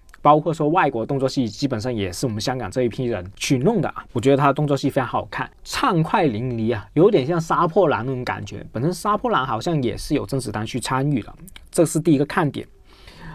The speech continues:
第二看点是香港的一些枪战，警匪枪战也非常好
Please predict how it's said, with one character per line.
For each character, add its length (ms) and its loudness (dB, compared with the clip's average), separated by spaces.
第 100 8
二 120 8
看 280 0
点 180 2
是 120 -4
香 640 0
港 260 0
的 80 -6
一 40 -2
些 160 2
枪 400 -2
战， 200 0
警 260 -4
匪 200 0
枪 240 -4
战 240 0
也 160 -4
非 260 4
常 220 -6
好 220 -6